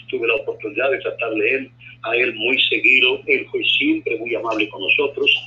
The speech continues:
porque en la época de él, de los años sesenta al principio, había muy poquitos, eh, jugadores latinos en la Liga Nacional. Yo tenía compromisos de hacer entrevistas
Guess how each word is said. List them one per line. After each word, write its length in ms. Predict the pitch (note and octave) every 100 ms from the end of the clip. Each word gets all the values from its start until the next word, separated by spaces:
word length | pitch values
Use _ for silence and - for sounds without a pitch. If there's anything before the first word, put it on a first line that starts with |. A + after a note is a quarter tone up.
| - - _
porque 260 | - E3+ F3
en 80 | D#3+
la 120 | -
época 400 | - - C3+ B2+
de 260 | A2 C3
él, 140 | C#3 -
de 60 | D#3
los 180 | - C3+
años 240 | C3+ B2
sesenta 420 | - - C#3+ D#3 -
al 120 | - -
principio, 600 | - - D#3 - B2 A2+ - -
había 240 | - F3+ -
muy 200 | D#4 -
poquitos, 560 | - - D#3+ - D3+ - -
eh, 200 | G2+ F#2
jugadores 440 | - G#2+ - B2+ A2+
latinos 420 | - C#3 B2 A2 - - -
en 140 | -
la 80 | G#2+
Liga 200 | - A2
Nacional. 580 | G#2+ - G2+ - D3 B2+ - - -
Yo 160 | C3 C3
tenía 340 | A#2 B2+ B2+
compromisos 580 | B2 G#2+ - C3+ C#3+ D3
de 80 | D3
hacer 200 | - -
entrevistas 600 | C3 - - D3 -